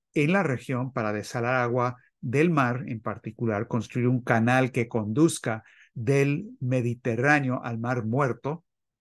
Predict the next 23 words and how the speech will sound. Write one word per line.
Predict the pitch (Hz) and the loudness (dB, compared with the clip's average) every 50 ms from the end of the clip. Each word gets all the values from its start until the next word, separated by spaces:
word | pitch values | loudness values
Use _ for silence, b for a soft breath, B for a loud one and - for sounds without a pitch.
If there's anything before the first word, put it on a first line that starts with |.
| _ _ _ _ _ _ _ _ _ _ _ _ | _ _ _ _ _ _ _ _ _ _ _ _
y | - 156 | -10 -10
quizás | - - 131 113 - - 147 131 120 - | -8 -6 -6 -6 -4 -2 -2 -2 -2 -2
también, | - 131 113 113 110 120 120 113 117 117 120 - | -4 -6 -6 -4 -2 -2 -2 -2 -2 -4 -6 -8
este, | - 120 113 107 - - - 120 110 - | -8 -8 -8 -8 -10 -6 -2 -2 -2 0
más | - 123 117 120 123 120 - | 0 0 0 2 2 2 2
hacia | 135 113 - - 139 120 | 0 0 0 0 0 0
el | 117 110 | 0 0
sur | 104 - - - 180 147 147 143 135 - b b b b b b b | -2 -2 2 4 4 4 4 2 -2 -6 b b b b b b b
al, | - - 123 117 113 113 113 110 110 120 - | -8 -6 -4 -4 -2 -2 -4 -4 -4 -6 -6
este, | - 127 117 113 107 - - - - - 113 107 107 113 - - | -6 -6 -4 -4 -4 -6 -8 -6 -4 -2 -2 0 -2 -4 -4 -4
al | 123 113 110 104 104 104 107 113 131 - _ | -4 -2 -2 -2 -2 -4 -4 -6 -8 -6 _
Mar | - 120 117 110 | 0 2 2 4
Rojo, | 107 123 117 101 - - 110 - _ b b b b b b b b b b _ - | 4 4 4 2 0 -4 -10 -10 _ b b b b b b b b b b _ -4
este, | 123 110 110 110 - - - - 117 110 107 104 107 104 147 | -4 -2 -2 -4 -6 -6 -4 -2 -2 -2 -2 -4 -6 -8 -6
eh, | 220 180 123 113 107 107 104 107 | -4 -2 -2 -2 -2 -4 -4 -4
al, | 117 107 104 107 120 - 208 - _ _ _ - | -4 -2 -2 -2 -2 -4 -8 -12 _ _ _ -2
al | - 117 117 | 0 2 4
Golfo | 110 123 143 156 151 147 - 151 151 | 6 8 8 8 8 6 6 4 6
y | 151 123 | 6 4
luego | 110 110 104 | 4 2 2
al | 107 101 | 0 -2
Mar | 101 101 92 | -2 -4 -4
Rojo. | 107 101 90 - - _ | -4 -6 -6 -8 -12 _